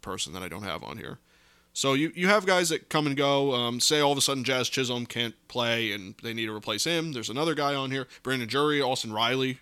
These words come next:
realistically, could probably find his way in, uh, replacing a, a middle infielder. Uh, Josh Bell all of a sudden could find his way in. So these guys can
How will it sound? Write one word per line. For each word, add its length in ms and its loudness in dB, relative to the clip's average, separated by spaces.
realistically, 580 -2
could 140 -8
probably 180 0
find 240 -4
his 80 -8
way 260 0
in, 180 -4
uh, 180 -2
replacing 460 -4
a, 300 -4
a 160 -4
middle 300 -8
infielder. 540 -4
Uh, 80 -10
Josh 300 -4
Bell 160 -2
all 160 -2
of 60 -4
a 20 -6
sudden 240 -4
could 100 -10
find 220 -4
his 100 -6
way 240 0
in. 220 -6
So 380 -2
these 180 2
guys 280 4
can 400 0